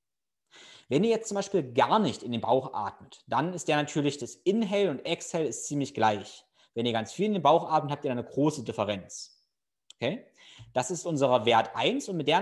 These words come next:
haben wir so eine kleine Rechentabelle. Die gehen wir jetzt nicht im, im Detail durch,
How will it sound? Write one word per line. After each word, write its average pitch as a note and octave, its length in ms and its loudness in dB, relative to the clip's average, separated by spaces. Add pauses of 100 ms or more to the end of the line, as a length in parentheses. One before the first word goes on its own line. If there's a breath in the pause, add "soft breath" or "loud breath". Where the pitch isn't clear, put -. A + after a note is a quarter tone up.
(120)
haben E3 140 0
wir D#3+ 60 2
so D3 80 -4
eine D3 100 -2
kleine C3 420 4
Rechentabelle. G#2+ 800 -2
Die B2+ 120 -6
gehen G3+ 140 0
wir G3 80 8
jetzt F#3+ 180 0
nicht F3+ 160 -4
im, B2 240 -6
im C3 140 -6
Detail A#3+ 500 0
durch, G3+ 400 4